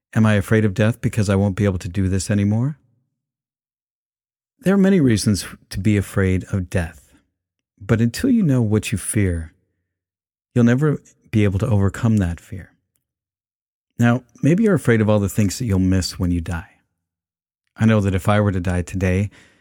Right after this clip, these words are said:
I'd miss the experience of my kids growing into adults. I'd miss watching them discover the world and create the kind of lives that they want to live.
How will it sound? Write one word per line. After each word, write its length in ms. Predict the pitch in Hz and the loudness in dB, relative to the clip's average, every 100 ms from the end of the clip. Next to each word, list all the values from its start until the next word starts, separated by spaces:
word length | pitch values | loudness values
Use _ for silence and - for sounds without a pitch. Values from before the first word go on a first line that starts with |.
| _ _ _ | _ _ _
I'd 180 | 113 104 | 0 2
miss 240 | 107 101 | 2 0
the 140 | - | -2
experience 420 | 107 - 107 101 - | -4 -2 -2 -2 -2
of 120 | 98 | -2
my 100 | 107 | -2
kids 260 | - 190 | -2 -4
growing 300 | - 104 90 | -2 -2 -2
into 220 | 90 87 98 | -2 -4 -4
adults. 560 | 92 101 - - - _ _ _ _ _ | -2 -2 -4 -14 -20 _ _ _ _ _
I'd 160 | 104 98 | -4 -2
miss 240 | 98 - | -2 0
watching 340 | 110 101 - | 0 0 0
them 160 | 104 98 | 0 0
discover 400 | 92 - 107 101 | -2 -2 -2 0
the 80 | 95 | -2
world 300 | 92 92 90 | 0 -2 -2
and 100 | 90 | -4
create 240 | - 101 | -2 -4
the 80 | 90 | -4
kind 220 | 87 101 | -4 -2
of 100 | 90 | -2
lives 400 | 95 92 95 90 | -2 -2 -2 -4
that 140 | - 87 | -8 -6
they 240 | 92 90 | -4 -2
want 240 | 87 90 | -2 -4
to 100 | - | -4
live. 460 | 95 110 107 87 - | 0 2 2 -2 -12